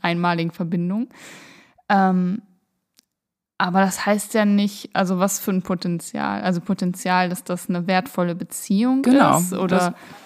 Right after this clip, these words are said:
Speaker 1: ich, also ich hab mit meiner Geschwister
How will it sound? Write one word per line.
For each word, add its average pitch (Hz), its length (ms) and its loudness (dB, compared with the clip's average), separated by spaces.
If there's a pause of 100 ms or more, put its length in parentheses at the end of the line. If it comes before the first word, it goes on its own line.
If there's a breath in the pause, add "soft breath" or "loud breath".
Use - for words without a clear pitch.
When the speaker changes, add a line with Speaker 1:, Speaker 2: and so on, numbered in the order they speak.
(320 loud breath)
Speaker 1:
ich, - 220 -8 (840)
also 185 200 2
ich - 80 -4
hab 208 80 -2
mit 175 100 -2
meiner 202 220 2
Geschwister 208 880 2